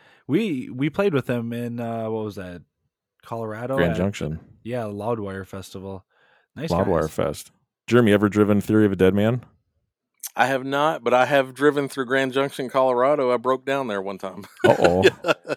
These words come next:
Speaker 3: yeah.
Speaker 2: Not much to see
Speaker 3: Had a
Speaker 2: there up in, uh, western Colorado.
Speaker 3: Yeah, had a transmission go out there one time.
Speaker 2: Ooh, you don't fix that on the side of the road.
Speaker 3: That was a couple days. Yeah, that was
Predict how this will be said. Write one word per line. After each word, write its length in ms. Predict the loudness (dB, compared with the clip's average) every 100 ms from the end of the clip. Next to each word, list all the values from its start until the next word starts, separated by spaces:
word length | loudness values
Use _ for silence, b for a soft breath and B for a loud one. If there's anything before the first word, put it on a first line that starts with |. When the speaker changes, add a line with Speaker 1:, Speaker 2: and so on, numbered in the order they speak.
| -6
Speaker 3:
yeah. 100 | 0
Speaker 2:
Not 180 | 0 2
much 220 | 0 0
to 80 | -6
see 140 | -2
Speaker 3:
Had 60 | 0
a 40 |
Speaker 2:
there 240 | 2 2 2
up 140 | 0
in, 160 | -2 -2
uh, 200 | -2 0
western 340 | -2 -2 -8
Colorado. 560 | -4 -2 -2 -2 -4 -6
Speaker 3:
Yeah, 320 | -2 2 4 2
had 120 | -2
a 60 |
transmission 580 | -4 -4 -4 -4 -4 -6
go 140 | -6 -6
out 160 | -6
there 200 | -8 -10
one 120 | -10 -14
time. 240 | -18 -20 _ -4
Speaker 2:
Ooh, 100 | 0
you 80 | 2
don't 160 | 2
fix 200 | 2 -2
that 140 | 0 0
on 100 | -2
the 60 |
side 140 | -2 -2
of 40 |
the 80 | 0
road. 260 | -2 -4 -8 -14 _ _ _ _ _ _ 0
Speaker 3:
That 180 | 2
was 140 | 2 -4
a 40 |
couple 280 | -4 -4 -2
days. 340 | 0 0 -2 -2
Yeah, 200 | 0 2
that 160 | 0
was 260 | -2 -10